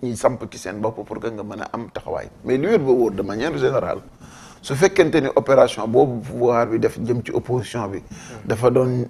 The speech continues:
jublu ni dafa bëgg a faagaagal opposition bi, man di leen perte ngeen, ndax ngeen seen bopp. Ndax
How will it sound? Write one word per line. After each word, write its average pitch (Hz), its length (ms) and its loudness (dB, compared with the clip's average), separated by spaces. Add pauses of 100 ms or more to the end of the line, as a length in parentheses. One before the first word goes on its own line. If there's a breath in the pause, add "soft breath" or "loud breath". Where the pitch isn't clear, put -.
(120)
jublu 123 380 0
ni 143 180 0 (280 loud breath)
dafa 110 260 2
bëgg 117 200 4
a 120 40 4
faagaagal 127 680 4
opposition 101 520 -2
bi, 170 100 -2
man 117 180 -6
di 104 100 -4
leen 151 200 -2
perte - 360 -2
ngeen, 107 260 -2
ndax 123 180 -8
ngeen 139 200 0
seen 104 180 -4
bopp. - 200 -8 (680 loud breath)
Ndax 120 260 4